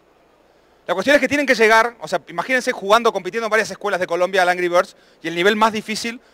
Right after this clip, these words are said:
los de esta escuela no, no lo logran, no lo logran. Entonces el profesor dice, "Yo conozco un truco". "¿Cómo, cómo, cómo, cómo, cómo, cómo?". "No, bueno, si tiran a cuarenta y cinco grados va a llegar más lejos. Y hay unas maneras, se les puede explicar, unos vectores,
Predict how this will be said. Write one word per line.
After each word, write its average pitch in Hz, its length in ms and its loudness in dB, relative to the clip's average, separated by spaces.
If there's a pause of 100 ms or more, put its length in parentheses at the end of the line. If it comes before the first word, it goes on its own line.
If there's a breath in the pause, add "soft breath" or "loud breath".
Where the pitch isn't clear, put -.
(160 soft breath)
los 151 100 -6
de 185 80 0
esta 202 120 -4
escuela 190 280 2
no, 175 160 0
no 156 160 -4
lo 165 100 2
logran, 147 300 0
no 147 80 -6
lo 151 100 -2
logran. 143 220 0
Entonces 214 340 -6
el 165 80 -8
profesor 190 380 -2
dice, 202 320 -2 (420 soft breath)
"Yo - 260 -8
conozco 208 360 2
un 117 140 -14
truco". 151 440 -4 (1300)
"¿Cómo, 285 240 10
cómo, 262 220 8
cómo, 254 240 10
cómo, 233 260 8
cómo, 196 440 4
cómo?". 208 300 4 (1400)
"No, 294 200 6
bueno, 254 220 8
si 165 160 -2
tiran 254 240 4
a 240 60 4
cuarenta 202 220 4
y - 20 -2
cinco 240 220 0
grados 233 200 4
va 233 60 4
a - 20 0
llegar 214 200 2
más 185 120 -2
lejos. 196 460 0 (480)
Y 151 80 0
hay 226 140 6
unas 269 120 4
maneras, 220 300 2
se 170 80 -6
les 185 80 0
puede 220 140 2
explicar, 220 260 2
unos 196 140 0
vectores, 202 500 4